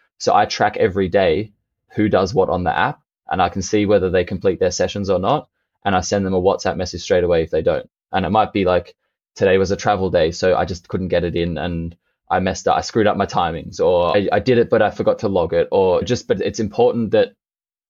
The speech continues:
they're held accountable so that they can build the habit, so that they can take control, so that they're sustainable for themselves long term, because reliance is a terrible strategy long term.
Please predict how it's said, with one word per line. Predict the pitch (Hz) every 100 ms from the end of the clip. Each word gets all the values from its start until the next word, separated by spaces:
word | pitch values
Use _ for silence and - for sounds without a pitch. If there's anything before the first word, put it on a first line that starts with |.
| _ _ -
they're | 113 117
held | 113 110 107
accountable | 104 104 101 98 120 151 _ _ _
so | - 117
that | 95 85
they | 101
can | 101 110
build | 104 101
the | 98
habit, | 92 95 135 - _ _ _
so | - 214
that | 104 101
they | 113 104
can | - 104
take | - 98
control, | - 92 98 92 - -
so | - -
that | 95 85
they're | 98 95
sustainable | - - 107 98 98 92 92 -
for | - 95
themselves | 95 - 92 87 92 90
long | 92 90 90
term, | - 113 90 -
because | 101 104 98 - - _ _
reliance | 104 98 98 101 95
is | 95
a | 95
terrible | - 90 92 87
strategy | 87 - 76 85 85
long | 80 -
term. | 78